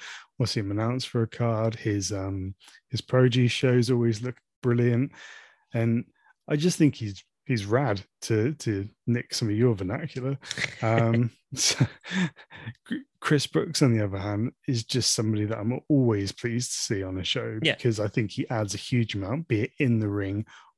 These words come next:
Speaker 1: or outside the ring on commentary or as a second, like we saw quite recently when
Speaker 2: Mm.
Speaker 1: he and Aki were backing up Massa.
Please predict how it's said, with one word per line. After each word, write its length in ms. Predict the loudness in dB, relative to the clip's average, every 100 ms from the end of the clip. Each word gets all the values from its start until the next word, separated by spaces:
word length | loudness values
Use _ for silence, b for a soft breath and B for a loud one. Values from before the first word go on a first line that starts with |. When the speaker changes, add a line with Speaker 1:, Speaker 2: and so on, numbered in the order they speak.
| -4
Speaker 1:
or 240 | 0 -2 0
outside 540 | -2 -2 -6 -6 -6
the 80 | -8
ring 280 | -4 -4 -2
on 220 | -4 -4
commentary 720 | -4 -4 -2 -4 -6 -4 -2
or 160 | -2 -2
as 140 | -2
a 60 | 0
second, 600 | 0 0 -2 -6 -6 -6 B B B B -4
like 200 | -4 -2
we 60 | -4
saw 220 | 0 -2
quite 240 | 0 -2
recently 460 | 0 0 0 -4 -4
when 140 | 0
Speaker 2:
Mm. 120 | 2 2
Speaker 1:
he 140 | 0
and 120 | -2 -2 -4
Aki 300 | -4 -4 -4
were 80 |
backing 400 | -2 -2 -2 0
up 120 | 0 -2
Massa. 480 | -8 -8 -8 -8